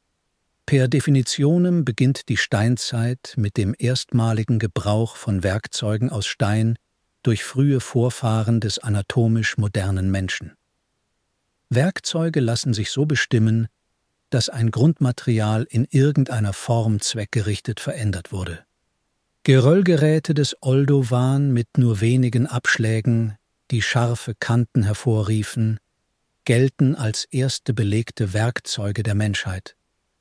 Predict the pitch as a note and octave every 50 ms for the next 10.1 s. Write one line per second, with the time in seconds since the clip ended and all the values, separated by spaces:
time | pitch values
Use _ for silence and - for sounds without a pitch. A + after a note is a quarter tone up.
0 | _ _ _ - D3 D3 - - G#3 G#3+ F#3+ G3+ C#3+ - D#3 - D3 D#3+ F3+ F3
1 | D#3+ D3 D3+ D3+ D3+ D3+ C#3+ - - C3+ B2 B2+ C3 B2+ - - - - - A2
2 | F#2+ G#2 D#3 F3 - - - - - B2 G#2+ G#2 G#2+ G#2 A2 A2+ A2+ A#2 A#2+ A2
3 | A#2 C3+ C#3 D3 - E3 D#3+ D#3+ D#3 - _ _ _ _ _ _ - C3 A#2 A#2+
4 | G#2+ G2 - - - F3+ F#3 - - C3+ A#2 A2+ - - A2+ G2 - - - B2+
5 | A#2+ A#2+ B2 - - C3+ B2+ C3 D3 - - B2 - - - - C3 A2+ G#2 -
6 | - F#2+ E2+ D2+ C2+ - _ _ _ _ _ _ _ _ _ _ _ _ _ _
7 | _ _ _ _ _ _ _ _ - C#3+ D#3+ F3 D#3 D#3 F3+ G3 G3+ - - -
8 | C#3+ - - C3+ D#3 E3 - - D#3+ D3 C#3 C3+ G#2+ G2+ B2+ C3+ B2+ - - -
9 | C3 A#2+ A#2+ C3 - C3 A#2 A2+ A#2 A2+ A2+ C3+ C#3 - - - - D3+ D3 D3
10 | C#3+